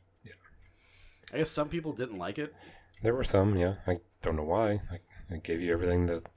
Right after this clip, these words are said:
Speaker 1: the first two did and a little
Speaker 2: Right.
Speaker 1: more. Like,
Speaker 2: I remember I saw one review of it that gave it, like, four stars out of ten or whatever. And it was like, "It's just a bunch of, it's a shitty plot that just goes from one action scene to the next." And I'm like,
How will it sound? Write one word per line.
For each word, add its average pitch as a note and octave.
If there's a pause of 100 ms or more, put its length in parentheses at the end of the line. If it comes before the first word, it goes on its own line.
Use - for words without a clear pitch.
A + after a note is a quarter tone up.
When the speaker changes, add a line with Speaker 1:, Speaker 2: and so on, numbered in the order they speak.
(120)
Speaker 1:
the F2+
first F#2
two F2+
did F2
and E2+
a E2
little E2+
Speaker 2:
Right. E2
Speaker 1:
more. G2
Like, F2 (880)
Speaker 2:
I -
remember F3
I B2+
saw F3
one A2+ (340)
review G2+
of F#2
it F2
that F2
gave F#2+
it, F#2+
like, F2+
four G#2
stars E2+ (200)
out F2+
of E2
ten F2
or E2
whatever. D#2 (500)
And A2
it A2
was G2
like, F#2+ (280)
"It's -
just -
a F3
bunch C#3+
of, B2+
it's A#2
a D3
shitty C#3+
plot A#2+
that G2+
just - (240)
goes B2
from A2
one A2+
action G#2+
scene G#2
to G#2
the G2+
next." F#2
And F#2+
I'm F2+
like, F2+